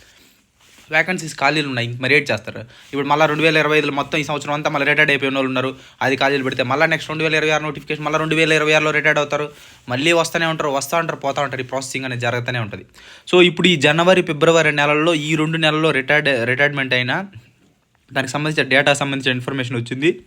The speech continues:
So, ఆ ఇన్ఫర్మేషన్ నేను YouTube-లో పెట్టకూడదు, లేకపోతే రెండు నిమిషాల్లో పెట్టేసి ఉంటా Telegram ఛానల్. కానీ అది పర్సనల్ ఇన్ఫర్మేషన్, అలాంటి ఇన్ఫర్మేషన్ అనేది మీకు డేటా నోటీస్, అఫీషియల్ నోటీస్ అనేది బయట పెట్టకూడదు.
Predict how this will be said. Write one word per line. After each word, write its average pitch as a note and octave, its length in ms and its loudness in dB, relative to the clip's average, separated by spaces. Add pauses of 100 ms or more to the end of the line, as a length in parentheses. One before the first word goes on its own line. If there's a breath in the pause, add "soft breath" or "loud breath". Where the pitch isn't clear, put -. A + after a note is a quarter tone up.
(680 soft breath)
So, C#3+ 60 2
ఆ C3+ 40 4
ఇన్ఫర్మేషన్ C3+ 460 -2
నేను B2 140 -2
YouTube-లో C3+ 440 -2
పెట్టకూడదు, B2+ 540 -2 (480 loud breath)
లేకపోతే C#3+ 280 2
రెండు D3 140 2
నిమిషాల్లో D#3 320 2
పెట్టేసి D3 240 2
ఉంటా A#2 160 0
Telegram B2 320 2
ఛానల్. G2+ 280 -6 (380 loud breath)
కానీ C#3 160 0
అది B2+ 320 2
పర్సనల్ C3 360 0
ఇన్ఫర్మేషన్, B2+ 440 -2
అలాంటి B2+ 300 0
ఇన్ఫర్మేషన్ B2 500 -2
అనేది A#2+ 180 0
మీకు A2+ 560 -2 (600)
డేటా C#3+ 340 2
నోటీస్, C#3+ 340 -2
అఫీషియల్ D3 340 0
నోటీస్ B2+ 240 -4
అనేది B2+ 180 -4
బయట A#2+ 220 0
పెట్టకూడదు. A#2 420 -2